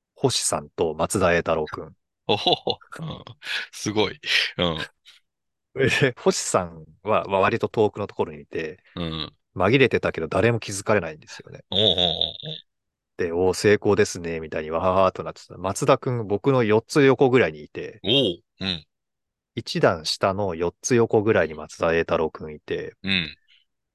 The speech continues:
Speaker 1: 普通にポテトとか食べて、
Speaker 2: <laughs> うん。うん。
Speaker 1: 超至近距離に選手いて、周りはもう大騒ぎだし、
Speaker 2: うん。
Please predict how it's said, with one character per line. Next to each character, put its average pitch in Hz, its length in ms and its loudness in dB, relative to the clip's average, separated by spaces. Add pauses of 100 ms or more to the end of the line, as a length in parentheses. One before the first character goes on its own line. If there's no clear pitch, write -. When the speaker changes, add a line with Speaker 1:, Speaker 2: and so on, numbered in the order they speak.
(140)
Speaker 1:
普 - 100 -20
通 143 160 4
に 127 100 -2
ポ - 160 0
テ 131 100 4
ト 92 100 -6
と 87 100 -12
か - 140 -14
食 101 120 2
べ 82 120 -6
て、 - 440 -10
Speaker 2:
<laughs> - 1080 0 (120)
う 104 60 2
ん。 92 220 -2 (2000)
う - 60 -6
ん。 190 140 -4
Speaker 1:
超 127 260 4
至 - 160 -6
近 110 240 -2
距 - 160 2
離 95 100 2
に 78 120 -6
選 92 280 2
手 78 220 -4
い 76 60 -10
て、 - 160 -10
周 101 360 4
り 123 100 6
は 113 200 6
も 87 320 0
う - 20 2
大 101 60 0
騒 87 260 2
ぎ 76 100 -16
だ 78 120 -10
し、 - 400 -14
Speaker 2:
う 92 60 -4
ん。 82 420 -2